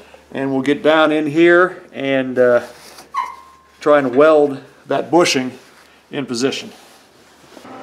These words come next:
Okay, I think I got it pretty darn close to square. I measured off of, uh, the top edge of the blade out to the front of the A-frame here, and I got just under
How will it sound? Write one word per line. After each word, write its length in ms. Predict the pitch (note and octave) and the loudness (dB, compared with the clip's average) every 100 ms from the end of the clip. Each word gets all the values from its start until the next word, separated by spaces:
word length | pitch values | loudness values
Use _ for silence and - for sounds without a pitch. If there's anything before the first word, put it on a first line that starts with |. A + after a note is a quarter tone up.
| - | -18
Okay, 200 | A#3+ A3 | -10 -6
I 40 | |
think 200 | D#3+ G#3+ | -6 -6
I 60 | G3 | -6
got 200 | F#3 F#3 | -4 -4
it 60 | - | -4
pretty 220 | G#3+ F3+ | -8 -2
darn 280 | F#3+ F#3 E3 | -2 -2 -4
close 240 | G3 F#3+ | -4 -4
to 100 | - | -6
square. 560 | - - F#3 F3 D3+ - - | -12 -6 -2 0 0 -4 -8
I 80 | C#3+ | -6
measured 560 | E3 F3+ E3+ E3 D3+ - - - - - - - | -2 -2 0 -2 -4 -8 -16 -20 -20 -20 -18 -4
off 380 | D#3 D#3 D3 D#3 | 0 0 0 -2
of, 320 | D3 C#3+ B2+ | -2 -4 -6
uh, 280 | C3 B2+ - - - - - | -6 -6 -8 -16 -18 -18 -18
the 60 | - | -4
top 280 | E3 E3+ | 0 0
edge 200 | F3 F3 | 2 0
of 60 | C#3+ | -2
the 60 | C#3 | -6
blade 480 | C#3+ D#3+ E3 D3+ C#3 - - | 0 2 2 2 -4 -12 -4
out 240 | D3 D3+ | -2 -2
to 60 | - | -6
the 60 | C3 | -14
front 400 | - D#3+ D3+ - | -4 -2 -2 -2
of 300 | C#3+ C#3 C3+ | -6 -6 -8
the 200 | C3+ C#3 | -10 -6
A-frame 560 | D3+ D#3+ D3+ C#3+ C3+ C3 | -6 -6 -6 -6 -6 -10
here, 260 | C3+ C3+ B2+ - - - - | -10 -10 -10 -14 -20 -20 -14
and 80 | C3 | -10
I 60 | |
got 360 | F3+ F3 - - | -6 -6 -6 -8
just 440 | A#3 A#3+ A#3 - - | -2 -2 -2 -6 -10
under 680 | F#3 G#3 F#3+ F#3+ F#3 F#3 F3+ | -8 -6 -2 0 0 -2 -4